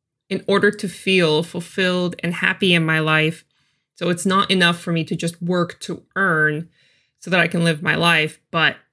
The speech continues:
work is not my only priority. It is not the only thing I want to be doing. It's not even really necessarily my main priority. No offense, Dana. <laughs>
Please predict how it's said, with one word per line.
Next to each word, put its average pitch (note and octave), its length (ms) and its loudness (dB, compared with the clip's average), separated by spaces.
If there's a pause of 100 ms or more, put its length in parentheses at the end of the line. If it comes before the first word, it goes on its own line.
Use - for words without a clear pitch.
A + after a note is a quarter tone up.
(100)
work F#3+ 340 0
is D#3+ 180 -2
not D#3+ 460 0 (180)
my E3 160 0
only E3+ 320 2
priority. D#3+ 880 0
It E3+ 160 -2
is D#3 280 -4
not D#3+ 460 -2 (180)
the D#3 260 -8
only F3+ 260 0
thing F3 180 0
I E3+ 60 4
want D#3+ 180 2
to D#3 60 0
be D#3+ 120 -2
doing. D3+ 580 0
It's - 160 -8
not F3+ 160 -2
even F#3 260 0
really D#3 500 -2 (140)
necessarily F3 540 -6
my D3+ 160 -6
main D3 280 -2
priority. D3+ 720 -2 (180)
No F#3 140 -4
offense, G#3 440 -2 (480)
Dana. G#3+ 360 2 (280)
<laughs> C#4 200 -2